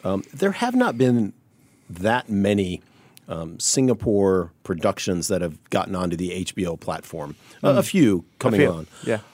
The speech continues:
Speaker 1: Um, what is the key to making a product that is, or making art that is, you know, you know, relevant to a, a, a wider H B O audience,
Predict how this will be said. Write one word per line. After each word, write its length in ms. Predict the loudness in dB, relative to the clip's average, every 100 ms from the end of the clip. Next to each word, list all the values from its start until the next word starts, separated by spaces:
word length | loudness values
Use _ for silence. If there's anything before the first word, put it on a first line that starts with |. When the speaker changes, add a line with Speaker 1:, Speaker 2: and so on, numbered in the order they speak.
| -8
Speaker 1:
Um, 180 | -8 -8 _
what 260 | -2 0 2
is 200 | 0 0
the 100 | -2
key 440 | -4 -2 2 2
to 480 | -2 0 0 0 -4 _ _ _ _ _ _
making 600 | 0 2 2 2 0 0 -6 _
a 100 | -10
product 720 | -10 -2 0 2 0 -4 -12 -14 _
that 440 | -8 -4 -2 -2 -4 -4
is, 600 | 0 0 0 -4 -4 -8 -6
or 120 | -2
making 320 | 0 0 -2 0
art 300 | 2 0 -2
that 240 | -2 -2 0
is, 380 | 0 0 -2 -10 _ _ -10
you 80 | -8
know, 40 |
you 140 | -2 0
know, 80 |
relevant 580 | 0 4 6 6 4 0
to 320 | 0 0 0 -2
a, 120 | -10 -2
a, 100 | -2 -2 -2
a 60 | -2
wider 600 | 0 0 2 2 2 -2
H 220 | -6 -6
B 160 | -2 0
O 80 | 0
audience, 520 | 0 -2 -2 -4 -6